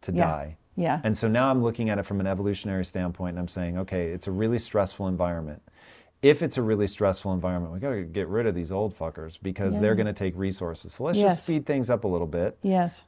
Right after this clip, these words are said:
Speaker 1: and, uh, get them out of the way so that we have enough resources for the next generation.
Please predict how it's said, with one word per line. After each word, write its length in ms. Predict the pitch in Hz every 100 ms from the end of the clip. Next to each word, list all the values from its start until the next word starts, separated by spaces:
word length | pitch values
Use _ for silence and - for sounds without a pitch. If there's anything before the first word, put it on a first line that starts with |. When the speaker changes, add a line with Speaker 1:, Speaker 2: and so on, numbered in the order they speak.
| -
Speaker 1:
and, 640 | 208 104 98 98 98 95
uh, 460 | 98 95 92 90 87
get 180 | 90 104
them 140 | 123
out 100 | 107
of 60 | 117
the 60 |
way 260 | 98 95 156 - _ _ _ _
so 180 | - -
that 260 | 101 98 98
we 120 | 101
have 120 | 95
enough 320 | 98 101 95 95
resources 680 | 101 95 104 92 - 90
for 600 | - 95 92 90 87 87 87
the 80 | 95
next 200 | 98 -
generation. 580 | 92 85 82 85 98